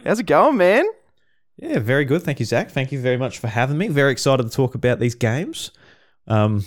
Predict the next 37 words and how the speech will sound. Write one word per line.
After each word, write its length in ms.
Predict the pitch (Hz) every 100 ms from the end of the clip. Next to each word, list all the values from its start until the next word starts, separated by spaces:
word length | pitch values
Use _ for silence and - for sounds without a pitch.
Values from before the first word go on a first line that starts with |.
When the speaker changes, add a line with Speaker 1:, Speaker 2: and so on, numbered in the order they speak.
| -
Speaker 2:
this 140 | 143
was, 160 | 143 123
like, 120 | 135
the 60 | 127
most 460 | 127 - - -
anticipated, 680 | 123 120 135 - 131 127 120
uh, 260 | 123 120 117 - _ _ _ -
sort 180 | 127
of 220 | 110 98 101
day 460 | 127 131 127 127
of 220 | 120 113
the 80 | 117
year, 360 | 117 170 110 90 -
um, 300 | 104 104 98 85
October 380 | 98 135 117
twentieth, 640 | 104 127 143 247 - - -
getting 180 | 113 110
these 180 | 113 110
two 260 | 127 117 101
Speaker 1:
Oh. 40 |
Speaker 2:
<laughs> 20 | -
games 300 | 117 131 120
on 100 | 113
the 80 | 110
exact 300 | 104 110 -
same 180 | 113
day. 160 | 98 131
A 140 | 220 -
little 160 | 160 135
bit 120 | 123
ridiculous, 560 | 120 113 127 190 277 -
but 240 | 120 101 - _ _ _ _ _ _
it 80 | 147
is 140 | 139
what 120 | 127 123
it 60 |
is. 340 | 143 269 -